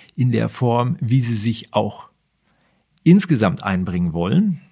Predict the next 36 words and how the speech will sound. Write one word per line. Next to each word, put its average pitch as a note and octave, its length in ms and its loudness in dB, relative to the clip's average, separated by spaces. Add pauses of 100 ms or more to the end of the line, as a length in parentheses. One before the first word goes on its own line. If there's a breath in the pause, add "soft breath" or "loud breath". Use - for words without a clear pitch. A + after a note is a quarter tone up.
(140)
Und G#2 180 -6
das G#2+ 100 -6
heißt G#2+ 200 -2
nicht, D3+ 180 0
dass A2 120 -4
jeder A#2 200 -2
seine G2+ 200 0
Privatsphäre G2 600 -4
plötzlich F2+ 420 -8
irgendwie F2+ 340 -4
hier F2 400 -10
aufgeben - 380 -8
muss, D3 360 -2
aber F#2+ 280 -4
dass F#2 220 -8
es G2 140 -10
einen G2+ 220 -4
Erlaubnisrahmen C#3+ 840 -2
gibt, C#3+ 200 -8
den B2 120 -4
wir A#2+ 100 -4
schaffen, A#2+ 420 -6 (300 loud breath)
in A2 120 0
dem A#2 160 2
ich G2+ 140 -4
mehr A2 340 4
sein D3 240 4
darf C3 400 0 (380 soft breath)
als G#2+ 580 -2 (580)
die A#2 80 2
Person, A2 420 2
die A2 120 0
eine G2 140 0
bestimmte - 380 -8
Funktion - 440 -8
erfüllt. - 500 -16